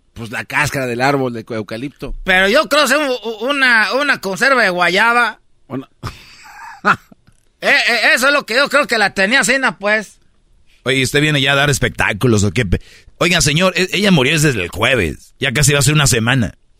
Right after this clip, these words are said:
Speaker 2: ¿A poco desde el jueves se murió?
Speaker 1: Sí,
Speaker 2: Pues
Speaker 1: ranchero.
Speaker 2: apenas ahí, pues, estábamos ahí platicando nosotros. Pero sí murió maciza, ¿verdad?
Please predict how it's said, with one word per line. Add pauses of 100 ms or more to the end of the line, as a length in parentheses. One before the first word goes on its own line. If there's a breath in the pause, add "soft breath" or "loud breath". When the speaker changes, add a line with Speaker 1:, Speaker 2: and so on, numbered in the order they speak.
(1400)
Speaker 2:
¿A
poco
desde
el
jueves
se
murió? (420)
Speaker 1:
Sí,
Speaker 2:
Pues
Speaker 1:
ranchero. (120)
Speaker 2:
apenas
ahí,
pues,
estábamos
ahí
platicando
nosotros. (320 soft breath)
Pero
sí
murió
maciza,
¿verdad?